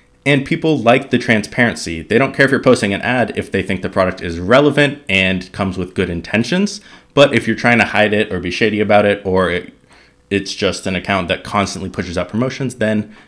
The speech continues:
you might have some negative pushback. So that is something you want to avoid. Now, once you've negotiated your price and you have your content and they've made it,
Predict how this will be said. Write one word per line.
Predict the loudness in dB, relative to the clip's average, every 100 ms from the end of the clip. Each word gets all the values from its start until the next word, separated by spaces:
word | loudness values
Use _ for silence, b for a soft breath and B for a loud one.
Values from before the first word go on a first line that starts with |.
| B
you | -2
might | 0 0 0
have | -4
some | -2 -2
negative | -2 -2 -6
pushback. | -8 -8 -12 -14
So | -10 -2
that | -2 -2
is | -4
something | -4 -2
you | -2
want | -4 -6
to | -8
avoid. | -6 -8 -8 -14 _ -20 -4 4
Now, | 4
once | 4 2 0
you've | 2 2
negotiated | 6 6 6 6 2
your | 2
price | 2 2 2 0
and | 2
you |
have | 2 2
your | 0
content | 0 -2 2 2 2
and | -2 -4
they've | 0
made | 2 2
it, | 2 -2